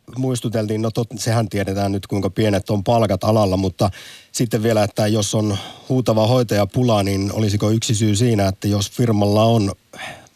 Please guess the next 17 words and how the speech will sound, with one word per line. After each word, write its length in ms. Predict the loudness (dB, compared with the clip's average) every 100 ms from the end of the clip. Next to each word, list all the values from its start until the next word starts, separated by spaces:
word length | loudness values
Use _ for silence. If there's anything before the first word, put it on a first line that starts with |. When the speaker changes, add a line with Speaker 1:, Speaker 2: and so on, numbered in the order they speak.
| _ _ -2
Speaker 2:
huono 280 | 2 4 4
maine, 480 | 4 2 0 -6 -12 -8
niin 160 | -6 -4
kuin 140 | -2
juuri 200 | 0 0
sanoit, 300 | 0 0 -2
että 160 | -4 -2
minkälaiset 640 | 0 2 0 0 -2 -2
olisi 360 | 0 0 -2
sitten 260 | -2 -2 -2 -2
ne 60 | 0
työolot, 560 | 2 2 4 2 2 0
jos 180 | -6 -4
sen 200 | -4 0
duunin 300 | 0 0 0
vastaanottaa, 720 | 0 0 0 0 0 -2
niin 120 | -4